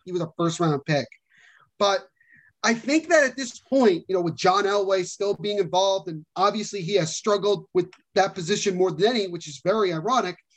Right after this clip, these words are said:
I think that they really do wanna get a quarterback, and I do think it's gonna be Trey Lance. Because with Trey Lance, here's the thing. He doesn't have a lot of film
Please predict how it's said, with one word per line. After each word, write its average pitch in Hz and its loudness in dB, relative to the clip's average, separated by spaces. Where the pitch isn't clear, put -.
I 226 2
think 233 -8
that 233 -8
they 214 0
really 214 2
do 202 -6
wanna 185 2
get 175 0
a 165 -6
quarterback, 160 0
and 170 2
I 170 2
do 196 -4
think 190 0
it's 190 0
gonna 190 2
be 175 -6
Trey 170 -6
Lance. 135 -8
Because 240 2
with 240 -2
Trey 392 2
Lance, 247 2
here's 240 -4
the 214 -4
thing. 151 -2
He 226 2
doesn't 302 2
have 277 2
a - 6
lot 190 0
of 180 -4
film 180 2